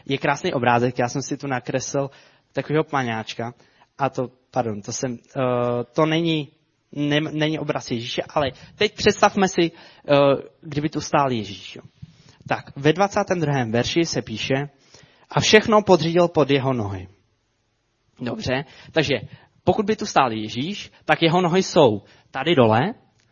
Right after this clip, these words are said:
a on, Bůh podřídil všechno pod jeho nohy. Dobře? „A dal ho za hlavu nade vším církvi.“ Dobře, takže Kristus je hlavou církve,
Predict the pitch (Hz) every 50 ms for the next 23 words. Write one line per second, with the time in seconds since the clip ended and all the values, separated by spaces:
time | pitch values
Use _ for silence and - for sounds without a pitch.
0 | _ _ _ _ _ - 147 135 123 123 123 127 123 _ _ _ _ _ _ _
1 | _ _ _ _ _ _ - 143 139 139 139 135 127 127 135 151 196 202 - -
2 | - _ _ - - - 165 156 156 160 156 165 160 - - - 175 - - 147
3 | 139 - 147 139 139 - - - _ - - 123 123 117 120 120 113 101 - -
4 | - _ _ _ _ _ _ _ - - 120 107 107 117 120 139 175 208 - _
5 | _ _ _ _ _ _ _ - - _ _ - _ _ _ _ _ _ _ _
6 | - _ - - _ _ - - _ _ _ - 151 156 151 160 160 160 135 165
7 | 170 147 147 143 127 131 135 135 131 139 143 147 135 151 151 147 151 147 - -
8 | 151 139 135 - - - - 113 107 - - - 107 104 - _ _ _ _ _
9 | _ _ - 135 117 120 120 - 151 156 139 175 175 170 - - - - _ -
10 | - _ _ _ - 175 196 214 - - - 202 202 190 - - - - 151 147
11 | 143 143 143 127 113 135 135 131 135 139 147 147 147 - - 120 107 107 104 -
12 | 123 131 165 208 226